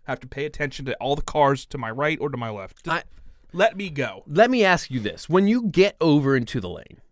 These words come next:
Speaker 2: do you give that little wave out the side window or, or through the back mirror?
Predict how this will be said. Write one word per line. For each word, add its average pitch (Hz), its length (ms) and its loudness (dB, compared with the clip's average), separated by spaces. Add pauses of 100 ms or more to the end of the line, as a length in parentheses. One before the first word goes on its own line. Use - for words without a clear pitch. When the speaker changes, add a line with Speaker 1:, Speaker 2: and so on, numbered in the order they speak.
(1120)
Speaker 2:
do 123 100 -2
you 160 200 0
give 170 260 -2
that 180 180 0
little 170 280 2
wave 156 560 0 (140)
out 143 160 -2
the - 80 -2
side 160 300 2
window 175 320 6
or, 147 180 4
or 135 180 2
through 156 220 -2
the 135 80 2
back 131 340 0
mirror? 131 360 0